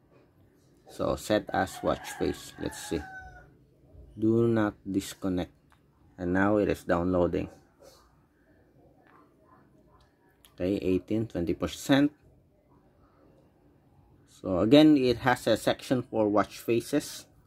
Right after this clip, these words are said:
Downloadable watch faces, but very limited. Okay, fifty-eight percent. sixty-eight, seventy. And we're almost done.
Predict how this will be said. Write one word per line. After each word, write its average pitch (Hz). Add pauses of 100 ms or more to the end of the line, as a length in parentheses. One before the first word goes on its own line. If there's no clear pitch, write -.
(520)
Downloadable 98
watch 98
faces, 117
but 101
very 107
limited. 95 (1300)
Okay, 101 (340)
fifty-eight -
percent. 127 (1300)
sixty-eight, -
seventy. 117 (4000)
And 98
we're 95
almost 90
done. 120